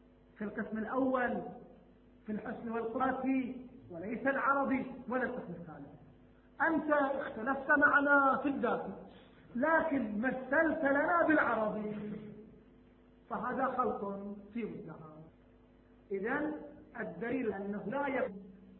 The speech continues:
مدعى الأشعري. إلى هنا ذكر المصنف دليلين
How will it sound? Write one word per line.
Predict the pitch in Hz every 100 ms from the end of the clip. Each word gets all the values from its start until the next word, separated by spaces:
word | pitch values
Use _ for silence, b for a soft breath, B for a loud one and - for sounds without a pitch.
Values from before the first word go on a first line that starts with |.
| 175
مدعى | 196 285 285 285 294 - 226
الأشعري. | - - - - - - - - - - - - - - - _ - - - - - - - - - - - - - - - - - - - - - - - - -
إلى | 254 269
هنا | 202 196 254 233 220 - - - - - - - - - _ -
ذكر | 226 247 254 233
المصنف | 208 208 214 190 185 180 196
دليلين | 208 208 208 254 277 269 262 -